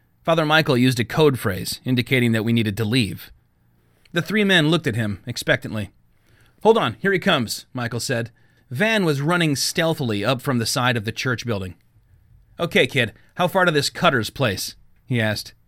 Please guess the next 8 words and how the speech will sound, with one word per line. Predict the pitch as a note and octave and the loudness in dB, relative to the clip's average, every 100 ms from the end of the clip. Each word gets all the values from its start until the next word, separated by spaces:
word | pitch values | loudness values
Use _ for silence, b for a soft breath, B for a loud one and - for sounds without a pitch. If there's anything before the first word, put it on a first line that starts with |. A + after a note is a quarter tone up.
| _ _ _ _ _ _ _ _ | _ _ _ _ _ _ _ _
They | F3+ | 0
walked | B3+ D4 | 0 2
about | C4 G3+ - | 2 2 0
two | - F3+ | 0 2
blocks | C#3+ A#2 F2+ - | 2 2 2 -4
through | - C#3+ | -2 0
the | C3 | 2
night, | A#2+ A#2 G#2 | 2 0 0